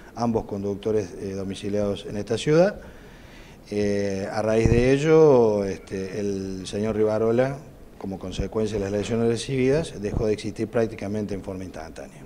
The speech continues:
Eh, al momento, según lo que nos manifestaba el facultativo policial, más nos manifestó que ya prácticamente había llegado sin vida al, al hospital Hernán Pasteur.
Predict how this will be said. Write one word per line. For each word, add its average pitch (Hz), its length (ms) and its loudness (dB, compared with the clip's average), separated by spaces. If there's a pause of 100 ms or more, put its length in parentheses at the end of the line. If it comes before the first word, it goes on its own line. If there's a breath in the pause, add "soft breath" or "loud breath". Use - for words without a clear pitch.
(260)
Eh, 131 140 2
al 135 180 8
momento, 185 600 8
según 151 260 4
lo 165 100 2
que 147 80 2
nos 135 120 2
manifestaba 123 500 2
el 143 60 2
facultativo 113 760 0
policial, 120 680 2
más 110 180 -4
nos 104 100 -4
manifestó 104 540 -4
que 120 80 -4
ya 110 300 2
prácticamente 104 580 -2
había 101 120 -2
llegado 98 280 -4
sin 95 240 -6
vida 98 240 -2
al, 85 400 -8
al 101 140 -6
hospital 101 340 -6
Hernán 98 240 -6
Pasteur. 85 360 -12